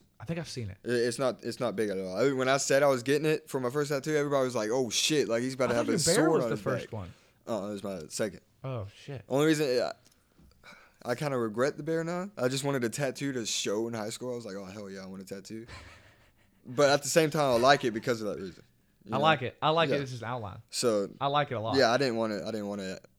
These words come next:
Speaker 2: actual bear.
Speaker 1: No.
Speaker 2: Everybody was like, "Dude, that's weird." I was like, "I don't <laughs> want an actual fucking
Speaker 1: No.
Speaker 2: bear on my lawn."
Speaker 1: So you're at twenty-seven.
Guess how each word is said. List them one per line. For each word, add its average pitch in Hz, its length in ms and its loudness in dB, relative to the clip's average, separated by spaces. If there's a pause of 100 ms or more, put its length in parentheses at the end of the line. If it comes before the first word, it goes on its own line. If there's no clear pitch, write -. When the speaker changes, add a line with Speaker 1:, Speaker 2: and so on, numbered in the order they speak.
(200)
Speaker 2:
actual 90 320 -14
bear. 80 340 -16
Speaker 1:
No. 117 140 -8 (100)
Speaker 2:
Everybody 131 220 4
was 123 100 0
like, 110 120 0
"Dude, 107 120 -4
that's 104 120 -8
weird." 95 260 -8
I 92 60 -10
was 95 100 -10
like, 82 160 -14 (140)
"I 101 160 -8
don't 101 120 -8
<laughs> - 20 -8
want 98 160 -6
an 156 60 2
actual 110 380 -2
fucking 98 320 -12
Speaker 1:
No. 113 80 -8
Speaker 2:
bear 92 200 -12
on - 60 -18
my - 80 -14
lawn." - 100 -16
Speaker 1:
So 147 120 -2
you're 160 220 2
at - 140 -2
twenty-seven. 135 720 -2